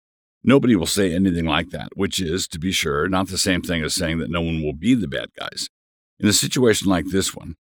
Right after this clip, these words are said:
at least one side, minimum, has to be the bad guys. What I'm saying is that nobody is going to ask if they are the bad guys.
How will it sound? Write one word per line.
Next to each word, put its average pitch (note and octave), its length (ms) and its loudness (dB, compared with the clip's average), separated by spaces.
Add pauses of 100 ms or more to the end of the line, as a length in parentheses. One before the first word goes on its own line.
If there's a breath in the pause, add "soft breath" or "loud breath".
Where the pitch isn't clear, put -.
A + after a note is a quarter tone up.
(220)
at F2+ 80 0
least A2+ 240 4
one A2+ 220 2
side, - 340 -4
minimum, E2 440 2
has F#2+ 260 0
to C#2 100 -14
be D#2 120 -6
the D2+ 100 -8
bad G#2 240 0
guys. A1 340 -8 (480)
What G#2 140 6
I'm A#2+ 120 6
saying F2 300 2
is D#2+ 140 0
that D#2 100 -4
nobody G2 380 2
is D#2 120 -4
going F#2 180 2
to D#2 120 -4
ask F#2 320 -2
if - 120 -12
they A#1+ 120 -8
are G#1 100 -8
the G#1+ 100 -12
bad A1+ 260 -6
guys. - 340 -12